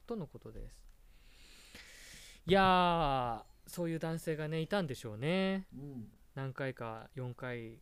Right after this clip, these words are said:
Speaker 1: 五回会っても告白してこないというところですけども、
Speaker 2: うん。
Speaker 1: これはほん-、まあ、これも完全にケースバイケースだとは思うんですけど、単純にね、まだ心の距離を探ってるだとか、まあ、平行線で他の女の子がいるから迷ってるとか
Speaker 2: うん。
Speaker 1: もあると思うんですけど、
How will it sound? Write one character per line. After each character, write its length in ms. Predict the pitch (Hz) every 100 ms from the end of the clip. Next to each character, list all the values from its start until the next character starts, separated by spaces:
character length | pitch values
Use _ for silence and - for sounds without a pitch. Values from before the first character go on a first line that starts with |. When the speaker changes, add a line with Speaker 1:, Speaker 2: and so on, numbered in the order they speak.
| -
Speaker 1:
五 100 | 131
回 140 | 139
会 80 | 135
っ 20 |
て 220 | 147 - 160
も 240 | 226 220
告 240 | - -
白 280 | 131 127 120
し 80 | -
て 100 | 131
こ 160 | - 123
な 140 | 107
い 60 | 101
と 160 | 107
い 100 | 104
う 20 | 104
と 140 | -
こ 120 | 117
ろ 100 | 110
で 120 | 107
す 120 | 104 -
け 120 | 107
ど 80 | 104
も、 240 | 107 101
Speaker 2:
う 20 |
ん。 20 | - -
Speaker 1:
こ 120 | 311
れ 100 | 370
は 200 | 381 370
ほ 180 | 320 311
ん-、 60 | - 185
ま 140 | 185
あ、 40 |
こ 140 | 175 202
れ 60 |
も 80 | 226
完 200 | 226 226
全 120 | 233
に 60 | 226
ケ 160 | - 240
ー 40 |
ス 80 | 247
バ 100 | 247
イ 60 |
ケ 160 | 240 254
ー 40 |
ス 120 | 254 160
だ 100 | 135
と 160 | 131
は 60 | 120
思 200 | 123 151
う 40 |
ん 40 | 139
で 80 |
す 100 | 127
け 120 | - 117
ど、 480 | 135 135 117 101 - - - -
単 160 | 135
純 180 | 131 139
に 120 | 135
ね、 80 | 190
ま 120 | 214
だ 140 | 151 117 - -
心 300 | - 123 131
の 80 | 131
距 100 | 156
離 100 | 127
を 40 |
探 240 | 110 120 127
っ 40 |
て 140 | - 151
る 80 |
だ 80 | 135
と 100 | 113
か、 240 | 120 120 117
ま 260 | 131 113 -
あ、 20 | 123
平 200 | 135 127
行 160 | 139
線 160 | 151 135
で 40 |
他 220 | 131 131
の 100 | 143 139
女 120 | 165
の 80 | 147
子 140 | 113
が 60 | 117
い 20 |
る 80 | 135
か 80 |
ら 60 | 117
迷 120 | 107 117
っ 40 |
て 140 | - 113
る 80 |
と 80 | 104
か 340 | 104 117 110 107 - -
Speaker 2:
う 40 |
ん。 180 | 131 107 - -
Speaker 1:
も 80 | 151
あ 60 |
る 80 | 160
と 80 | 123
思 120 | 113
う 60 | 139
ん 40 |
で 60 | 117
す 80 |
け 140 | - 110
ど、 400 | 135 143 107